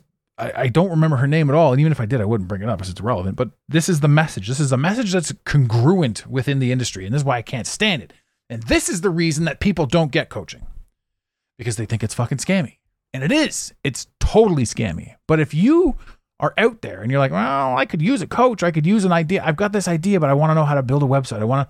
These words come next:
no, no, no. There's a coach that will help you with all that stuff.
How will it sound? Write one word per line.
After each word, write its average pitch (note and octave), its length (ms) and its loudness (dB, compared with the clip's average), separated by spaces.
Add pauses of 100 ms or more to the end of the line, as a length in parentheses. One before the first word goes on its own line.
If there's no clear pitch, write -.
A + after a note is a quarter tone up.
(240)
no, D#3 160 -2
no, D#3 60 0 (100)
no. - 40 -4 (400)
There's B3+ 180 2
a B3 40 -6
coach - 420 -2 (180)
that E3+ 140 -2
will F3+ 60 -2
help E3+ 220 -2
you F3+ 80 4
with D3+ 160 2
all D3+ 220 4
that G2 220 -6
stuff. D#2+ 280 -12